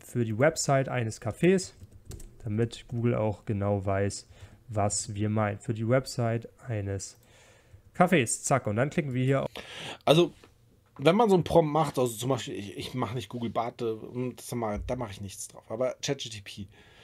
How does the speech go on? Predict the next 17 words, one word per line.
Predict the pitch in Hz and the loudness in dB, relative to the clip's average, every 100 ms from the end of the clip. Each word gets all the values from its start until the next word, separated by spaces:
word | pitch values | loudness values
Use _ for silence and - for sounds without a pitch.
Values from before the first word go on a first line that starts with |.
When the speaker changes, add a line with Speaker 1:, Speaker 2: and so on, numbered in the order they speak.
| - - _ | -20 -20 _
Speaker 2:
dann | 135 143 | 0 2
würde | 139 247 | 2 2
ich | - | 2
noch | 185 - | 0 2
ganz | 180 - | 0 2
viele | 143 | 2
andere | 180 254 | 4 2
Sachen, | 127 110 | -2 -6
hey, | 110 139 123 - - | 0 0 0 -4 -8
äh, | 110 104 98 _ - | -6 -6 -10 _ 2
was | 139 - | 2 2
verkaufst | 139 - 147 143 - | 0 4 4 2 -6
du | |
im | 135 | -6
Café, | 131 127 - 127 127 123 _ _ - - _ - | -6 -6 -2 0 0 -2 _ _ -20 -20 _ -4
äh, | 120 | -2
Spezialitäten, | - 143 - 127 127 - 143 147 135 131 135 | -2 -2 0 0 0 4 4 4 0 -6 -8